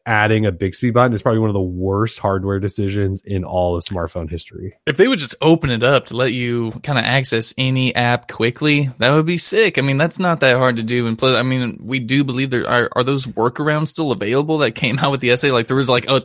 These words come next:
Speaker 2: crap ton of apps that launched on Google Play where you just click that button, it would reroute the action to,
Speaker 1: I,
Speaker 2: like,
Speaker 1: I think
Speaker 2: open up.
Speaker 1: those, I think they probably still exist. They
Speaker 2: Oh.
Speaker 1: were just so sneaky and awful that I don't, wouldn't tell anyone to install. They were bad.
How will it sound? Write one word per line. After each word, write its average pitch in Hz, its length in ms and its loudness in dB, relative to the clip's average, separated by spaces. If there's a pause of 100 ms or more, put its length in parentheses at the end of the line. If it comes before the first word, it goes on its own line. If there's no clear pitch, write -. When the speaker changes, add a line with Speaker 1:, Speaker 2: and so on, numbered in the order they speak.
Speaker 2:
crap 160 360 0
ton 165 160 -2
of 127 240 -6
apps 131 320 0
that 104 200 -2
launched 123 380 0
on 135 100 0
Google 127 240 -4
Play 120 240 4
where 110 160 0
you 117 80 -2
just 104 180 -6
click - 260 -4
that 110 200 -2
button, 139 380 2 (260)
it 139 60 0
would 135 120 0
reroute 156 960 2 (280)
the 120 160 -2
action 123 480 -2
to, 110 80 2
Speaker 1:
I, 110 40 4
Speaker 2:
like, 113 160 2
Speaker 1:
I - 20 0
think 113 100 0
Speaker 2:
open 120 320 0
up. 110 200 -4
Speaker 1:
those, 107 180 -14 (360)
I 131 60 6
think 123 380 4
they 110 140 6
probably 98 340 2
still 98 240 -2
exist. 90 580 -6
They 123 140 4
Speaker 2:
Oh. - 20 6
Speaker 1:
were 127 120 6
just 113 420 -2
so 113 320 -4
sneaky 104 680 -4
and 95 160 -6
awful 98 460 0
that 95 120 -2
I 90 120 0
don't, 87 160 -2
wouldn't 80 260 -6
tell 85 260 -6
anyone 82 340 -6
to 82 60 -6
install. 85 360 -8
They 156 100 6
were 151 100 6
bad. 85 520 -4